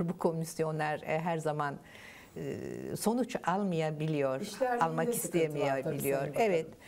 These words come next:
Speaker 1: E, ama yine de bir yolsuzluk kavramı gibi Türkiye'yi derinden, e, bozan, sarsan bir konuda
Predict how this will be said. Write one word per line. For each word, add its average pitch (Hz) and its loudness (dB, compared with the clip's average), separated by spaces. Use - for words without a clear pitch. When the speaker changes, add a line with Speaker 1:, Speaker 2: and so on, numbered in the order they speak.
Speaker 1:
E, 180 4
ama 247 2
yine 262 2
de 202 2
bir 208 2
yolsuzluk 185 2
kavramı 170 2
gibi 151 -2
Türkiye'yi 170 2
derinden, 175 4
e, 139 0
bozan, 160 2
sarsan 151 -2
bir 269 4
konuda 151 0